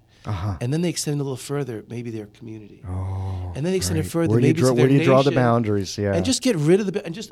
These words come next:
Speaker 2: really extend the big area. But live locally, right? Be in community and, and emanate out and build
Speaker 1: Oh,
Speaker 2: more and more
Speaker 1: man.
Speaker 2: community.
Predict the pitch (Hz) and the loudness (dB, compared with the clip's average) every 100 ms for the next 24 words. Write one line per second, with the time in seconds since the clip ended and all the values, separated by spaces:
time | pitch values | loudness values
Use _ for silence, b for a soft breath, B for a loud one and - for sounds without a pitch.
0 | - 143 196 208 151 - - 139 131 127 | -16 -12 -10 -10 -14 -14 -8 -4 -4 2
1 | 135 135 127 123 131 123 98 95 _ B | 0 0 0 2 4 4 2 -4 _ B
2 | B B B - 180 156 180 262 262 175 | B B B -2 0 2 6 6 6 4
3 | 165 - _ _ _ - 131 156 185 156 | -2 -14 _ _ _ -8 2 4 4 2
4 | 120 98 101 - _ _ _ 139 180 170 | 0 -2 -6 -16 _ _ _ -2 -2 -2
5 | _ - 120 202 233 240 202 - 170 - | _ -20 -6 0 2 2 -2 -6 -6 -4
6 | 139 143 196 196 123 101 - B B B | -2 2 4 4 2 -4 -8 B B B
7 | 135 - - 139 139 160 175 175 160 180 | -6 -6 -4 -2 -2 0 0 0 -2 -6
8 | 262 214 - _ 139 120 165 180 147 143 | -8 -10 -14 _ -16 -10 -6 -4 -2 0
9 | 143 131 120 - 120 123 107 92 | 2 0 -2 -2 -2 0 -2 -6